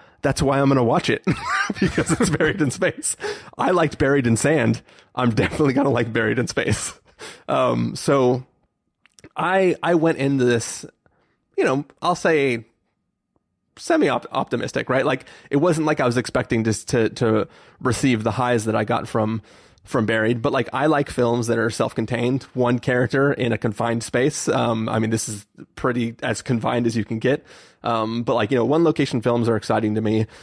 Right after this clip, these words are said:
Um, I like things that have a simple premise, as you said, sort of like the elevator pitch is just like,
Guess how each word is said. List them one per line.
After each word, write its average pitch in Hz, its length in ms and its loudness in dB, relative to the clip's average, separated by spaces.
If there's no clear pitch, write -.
Um, 113 180 -2
I 117 120 -2
like 123 220 0
things 120 360 0
that 113 100 2
have 120 140 -2
a 104 60 -4
simple 156 300 -2
premise, 117 320 -2
as 110 160 -2
you 117 60 0
said, 110 300 -2
sort 110 160 -2
of 110 80 -4
like 107 180 -2
the - 80 0
elevator 113 380 0
pitch 110 180 -2
is 107 80 -8
just 110 180 0
like, 107 200 0